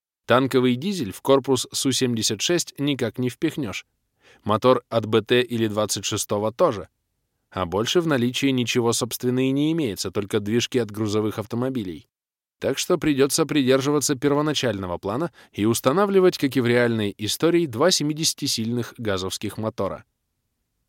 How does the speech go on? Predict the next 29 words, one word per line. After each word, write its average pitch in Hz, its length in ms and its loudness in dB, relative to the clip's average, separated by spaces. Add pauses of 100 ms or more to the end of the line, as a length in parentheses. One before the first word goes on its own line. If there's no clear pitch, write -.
(260)
Про 92 340 0
реальную 95 720 0
историю 120 640 0
это 113 340 -2
не 120 140 -2
Астров, 147 400 -6
разумеется, 90 520 -8
сказал. 85 420 -8 (920)
Договорившись 127 760 0
с 123 100 -2
директором 123 540 2
завода 117 340 2
Лоскутовым 104 720 0
о 104 100 -8
поставке 117 480 -2
будущей 110 420 0
танковой 101 440 -2
бригаде 101 420 -2
трех 107 260 -2
десятков 101 520 -4
грузовиков 98 640 -2 (220)
газ 98 420 0
А 110 180 -4
А 104 240 0 (200)
и 98 120 -4
газ 95 380 -2 (140)
А 107 180 -6
А 104 200 -6
А, 214 200 -4